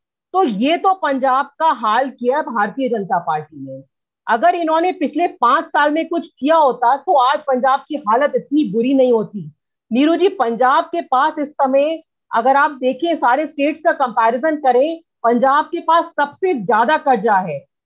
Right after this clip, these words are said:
सिर्फ कांग्रेस के ही काल में तीन लाख करोड़ का कर्जा बढ़ा है पंजाब पे। कर्जा कहाँ गया? पंजाब के जितने कांग्रेस के नेता थे, वो तो सब दिन पे दिन अमीर हो गए और पंजाब की आवाम गरी-, गरीब होती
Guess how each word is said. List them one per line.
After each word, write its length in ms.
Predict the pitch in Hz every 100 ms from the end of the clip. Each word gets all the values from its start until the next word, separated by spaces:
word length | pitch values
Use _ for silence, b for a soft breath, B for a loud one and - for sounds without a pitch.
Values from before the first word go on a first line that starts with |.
| _ 349
सिर्फ 140 | 339
कांग्रेस 640 | 294 285 285 294 370 381
के 120 | 381
ही 140 | 349 330
काल 420 | - 254 269 302
में 220 | 277 339
तीन 520 | 277 - 285 370 359
लाख 380 | 269 233 285 330 -
करोड़ 320 | 277 285 339
का 140 | 339 320
कर्जा 400 | 311 262 269 277
बढ़ा 200 | 233 254
है 100 | 302
पंजाब 380 | 277 240 220
पे। 280 | 214 - 160 139 _ _ -
कर्जा 280 | 262 254 339
कहाँ 360 | 320 294 311
गया? 260 | 311 311 339 339 _ _
पंजाब 440 | 247 247 262 294
के 200 | - 349
जितने 360 | 233 262 302 339
कांग्रेस 420 | 311 262 262 320
के 180 | 320 349
नेता 360 | 262 254 302 294
थे, 220 | - 349
वो 380 | 349 _ 233 285
तो 140 | 339
सब 220 | 339 311
दिन 140 | 302 302
पे 140 | 349
दिन 180 | 320 320
अमीर 280 | 285 302 330
हो 140 | 320
गए 200 | 320 349
और 140 | 285
पंजाब 380 | 262 269 262 302
की 140 | 302 349
आवाम 420 | 262 262 302 311
गरी-, 280 | 262 277 226
गरीब 260 | 302 330
होती 260 | 254 240